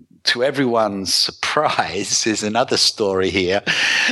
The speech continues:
It's a funny story, but I'm not gonna bore your listeners with it, that I had some skills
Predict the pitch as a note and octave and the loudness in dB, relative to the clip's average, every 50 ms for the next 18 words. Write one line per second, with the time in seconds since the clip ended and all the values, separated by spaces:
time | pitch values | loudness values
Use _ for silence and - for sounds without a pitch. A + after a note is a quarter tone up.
0 | D4 - C3 B2+ - - A#2 G#2+ - - - C3 B2 A#2+ A2+ G#2+ - - - - | 0 -2 -2 -4 -2 -2 -4 -2 -2 -2 -2 -2 0 0 0 0 0 -2 0 0
1 | A#2+ A2 G#2+ G#2 G2 F2+ G2+ G#2 A#2+ A#2+ A#2+ B2 A#2+ A2 G2+ G2+ F#2+ F#2+ A2 G#2+ | 0 2 2 2 2 2 2 2 2 2 0 0 0 0 0 0 0 0 0 2
2 | A2 A2+ A2+ G2+ F#2+ G2+ A#2 A2 - - G2+ F#2 - G2 E2+ D#2 F2 F#2+ - - | 2 2 2 2 2 2 2 0 0 -2 -2 0 0 0 0 0 0 0 -2 -2
3 | _ - - - - - - - - - - - - B2 B2 C3 C3+ - - - | _ -14 -14 -10 -8 -6 -4 -4 -4 -6 -4 -4 -2 0 0 0 0 -2 -4 -8
4 | - - C#3 D#3+ E3+ E3+ F3 G3+ G3 - - - - F#3 E3+ D#3 D3 C#3 C3 A#2+ | -8 -4 -2 -2 0 0 0 0 0 0 -2 -2 0 0 -2 -2 -4 -6 -6 -8
5 | A#2+ - _ _ _ _ _ _ _ _ _ _ _ _ _ _ _ _ _ _ | -10 -14 _ _ _ _ _ _ _ _ _ _ _ _ _ _ _ _ _ _
6 | _ - - - - G3+ G3 C#3 G#2 G2+ F#2+ F#2+ - - - - - - - - | _ -2 -2 0 2 2 2 2 0 -2 -4 -4 -2 -2 0 0 0 0 -2 -4